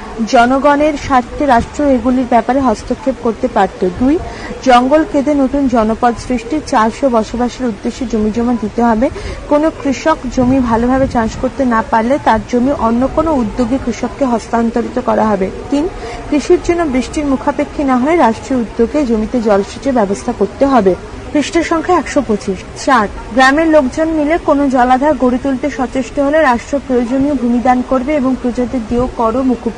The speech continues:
করবে। পাঁচ, ব্যক্তিগত মালিকানাধীন সংস্থাগুলিতে মালিক শ্রমিক সম্পর্ক নিয়ন্ত্রিত হবে রাষ্ট্রের নিয়মবিধির সাহায্যে। ছয়,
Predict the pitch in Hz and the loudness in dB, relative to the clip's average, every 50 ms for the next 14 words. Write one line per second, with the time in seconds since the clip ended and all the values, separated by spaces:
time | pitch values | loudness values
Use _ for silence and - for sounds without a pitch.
0 | - - 202 185 - 185 180 151 - - - - - - - - - - 269 254 | 0 0 0 0 0 -2 -6 -6 -8 -12 -12 -12 -12 -12 -10 -10 0 2 4 4
1 | 262 285 - - - - - - - 254 254 - - 330 302 330 330 - 339 302 | 4 2 0 -4 -12 -14 -12 -4 -2 -2 -2 -2 -4 -4 -2 -2 -2 0 0 0
2 | 294 269 277 285 - 294 294 302 302 - 302 320 294 - 285 262 262 262 254 - | 0 0 0 0 -2 0 0 0 -2 -2 -2 -4 -4 -2 -2 -2 -2 -2 -4 -4
3 | - 285 262 285 277 285 - 302 294 262 247 226 226 254 269 - - - 285 269 | -6 -4 -2 -2 -2 -2 0 0 2 2 2 2 2 0 -2 -4 -6 -4 -2 -2
4 | 269 254 - - - 240 226 214 - 254 240 - 254 240 226 233 240 226 - 269 | -2 -2 -4 -2 -2 -2 -2 0 -4 -6 -4 -2 -2 0 0 0 0 -2 -2 -4
5 | 262 - 285 269 269 277 262 311 311 285 254 233 226 - - - 269 254 240 233 | -4 -2 0 0 0 0 0 0 0 2 0 0 0 -2 -2 -2 0 2 2 0
6 | 220 226 226 226 233 - 277 277 - - 233 214 208 196 180 - - 190 180 208 | 0 0 -2 -2 -2 -2 -4 -6 -4 -4 -2 -2 0 -2 -2 -2 -2 -2 -2 -2
7 | - - - - - 269 262 269 | -4 -8 -10 -6 0 2 4 4